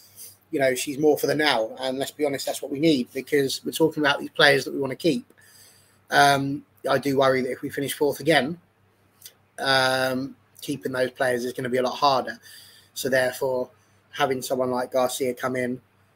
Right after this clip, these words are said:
um, will hopefully, you know, really help us with that. So, yeah, I agree for the long term. You know, it's much of a muchness, really. But I think just for the purpose of this season, um, and the fact that we really do need to try and hit the ground as, as best as we can,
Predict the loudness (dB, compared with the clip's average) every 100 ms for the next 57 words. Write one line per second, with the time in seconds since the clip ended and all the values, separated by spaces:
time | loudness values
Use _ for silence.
0 | _ -4 0 0 0 -4 0 0 0 -2
1 | -4 -4 -6 _ _ _ -8 -2 0 0
2 | 0 0 -2 -10 -12 -14 -12 -8 2 4
3 | 4 -2 -14 -20 -8 4 6 8 6 4
4 | 4 2 2 2 0 -2 -2 -4 -8 -10
5 | -4 -2 -2 -4 0 0 0 0 0 0
6 | -4 -8 -4 2 2 2 -4 -6 _ _
7 | _ _ -6 -6 -6 -8 -6 -6 -6 -6
8 | -8 -2 -2 -2 -6 -6 -6 -4 -4 -2
9 | 0 0 4 2 2 -10 _ _ _ _
10 | _ -2 2 4 2 2 0 -4 -6 -2
11 | 0 0 -2 2 2 0 0 0 0 -2
12 | -4 0 0 2 -2 -6 0 0 2 0
13 | 0 -2 -4 -12 -6 -4 -4 -4 -4 -4
14 | -2 -2 -2